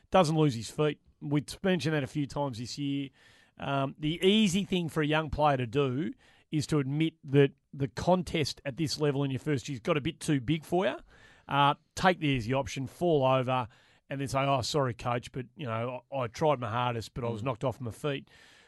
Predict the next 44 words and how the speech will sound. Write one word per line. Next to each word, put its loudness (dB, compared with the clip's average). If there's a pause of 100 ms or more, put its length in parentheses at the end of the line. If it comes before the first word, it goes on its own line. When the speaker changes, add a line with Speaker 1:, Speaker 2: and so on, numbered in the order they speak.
(100)
Speaker 1:
Well, 6 (520)
he 0
never, 2 (100)
he 0
didn't -2
get 0
knocked -2
off -2
his -10
Speaker 2:
No. -6
Speaker 1:
feet. -10
He -6
kept -2
his -8
feet, -2 (100)
and 0
that's 2
brave. 4
Speaker 2:
Look, 0
Speaker 1:
In, -4 (500)
that's 0
brave. 2
You 0
Speaker 2:
one 4
Speaker 1:
know? -6
Speaker 2:
thing -2
I'll -2
say -4
is -6
when -2
I 2
did -6
watch -4
him -4
at -8
V -2
F -8
L -4
level, -6 (800)
he 2
is 0
above 4
that -2
level, -4